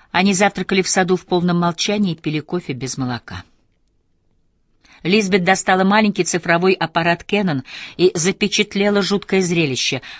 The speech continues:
а потом Микаэль принёс мешок для мусора и всё убрал.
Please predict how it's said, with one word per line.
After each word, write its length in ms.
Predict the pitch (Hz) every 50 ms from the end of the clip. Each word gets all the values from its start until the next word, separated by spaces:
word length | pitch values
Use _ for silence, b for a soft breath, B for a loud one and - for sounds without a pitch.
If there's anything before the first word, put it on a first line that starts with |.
| B
а 120 | B 165 165
потом 360 | - 180 180 - 247 233 208
Микаэль 380 | 190 175 - - 151 147 139
принёс 420 | - - 160 160 156 151 139 - -
мешок 380 | 160 156 - - - 220 190
для 160 | 170 147 139 131
мусора 380 | 131 127 117 - - 123 131
и 40 | 123
всё 220 | - - - 165
убрал. 400 | 165 147 120 120 104 104 92 95